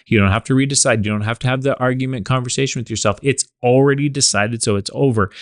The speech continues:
which saves the mental load and capacity that weighs on you with every decision you make.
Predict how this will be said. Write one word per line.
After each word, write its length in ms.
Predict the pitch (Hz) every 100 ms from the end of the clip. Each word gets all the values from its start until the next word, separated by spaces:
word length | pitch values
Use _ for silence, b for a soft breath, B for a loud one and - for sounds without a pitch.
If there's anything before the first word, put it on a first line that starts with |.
| B
which 120 | 117
saves 600 | - - 143 135 156 143
the 80 | 143
mental 360 | 131 127 127 113
load 200 | 117 113
and 100 | 107
capacity 760 | 104 - 131 135 - 104 98 B B B -
that 200 | 120 107
weighs 440 | 104 113 139 147
on 220 | 127 117 107
you 160 | 104
with 180 | 104 -
every 320 | 113 117 120
decision 420 | 113 104 127 113
you 80 | 113
make. 300 | 110 92 -